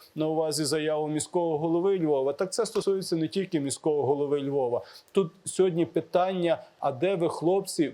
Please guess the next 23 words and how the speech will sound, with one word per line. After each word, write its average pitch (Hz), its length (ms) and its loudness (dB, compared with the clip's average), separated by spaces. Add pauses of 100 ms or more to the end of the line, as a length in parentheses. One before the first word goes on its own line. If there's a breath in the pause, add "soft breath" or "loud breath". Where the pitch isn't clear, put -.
(120)
були 175 280 4
півроку, 170 800 0
коли 151 280 0
ракети 175 460 -2
прилетіли 160 640 0
в 135 120 -4
лютому 151 400 0
місяці? 127 540 -6 (200 loud breath)
Ви 147 100 -2
що, 165 220 2
не 151 140 0
розуміли, 170 600 2
що 165 200 0
будуть 156 380 0
бомбити 165 520 0
нас 160 280 -2
далі? 165 80 0 (580 loud breath)
Хіба 175 360 2
не 175 160 2
зрозуміло 170 720 2
будь-якому 170 580 0
елементарному 160 840 0
професіоналу, 165 960 0